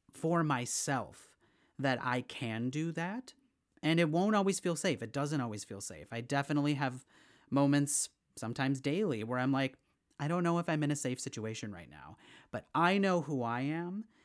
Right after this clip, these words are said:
and that is the level of comfort I need to power through in those moments where it feels scary and unsafe.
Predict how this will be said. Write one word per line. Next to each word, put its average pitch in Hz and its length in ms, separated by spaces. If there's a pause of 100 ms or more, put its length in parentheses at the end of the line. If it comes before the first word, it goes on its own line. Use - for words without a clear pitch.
(140)
and 135 260
that 135 300
is 131 200
the 135 120 (340)
level 139 320
of 127 120
comfort 127 420
I 120 120
need 110 600 (420)
to 120 340 (440)
power 143 320
through 170 260
in 143 80
those 113 180
moments 110 340
where 120 60
it 110 80
feels 117 200
scary 117 460
and 123 140
unsafe. 117 500